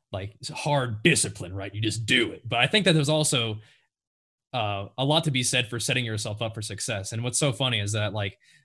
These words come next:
th-, this, this, like, format that we're talking about right now, it, like, it fits in so, like, perfectly with what I talk about on stream, like, every day, talking about, like, fitness, right? Uh,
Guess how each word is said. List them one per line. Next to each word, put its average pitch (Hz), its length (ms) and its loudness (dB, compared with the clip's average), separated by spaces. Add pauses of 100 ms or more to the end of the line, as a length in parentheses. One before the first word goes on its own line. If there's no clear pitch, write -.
th-, 120 280 -2 (120)
this, 151 440 6
this, 143 360 2
like, 120 200 4
format 147 680 -2
that 127 100 -4
we're 120 120 -4
talking 123 340 -4
about 156 240 0
right 156 180 -2
now, 170 300 -2
it, 127 140 -4
like, 113 340 0
it 135 120 -4 (100)
fits 156 200 0
in 123 300 -2 (420)
so, 147 560 2
like, 113 220 -6
perfectly 143 420 -2
with 104 200 -4
what 113 120 -4
I 110 60 0
talk 113 240 -4
about 113 300 -4
on 110 240 -6
stream, 113 560 -8
like, 110 120 -8
every 113 220 -4
day, 113 340 -2
talking 120 240 -6
about, 107 180 -4
like, 101 180 -10
fitness, 143 420 -6
right? 143 220 -2 (500)
Uh, 127 140 0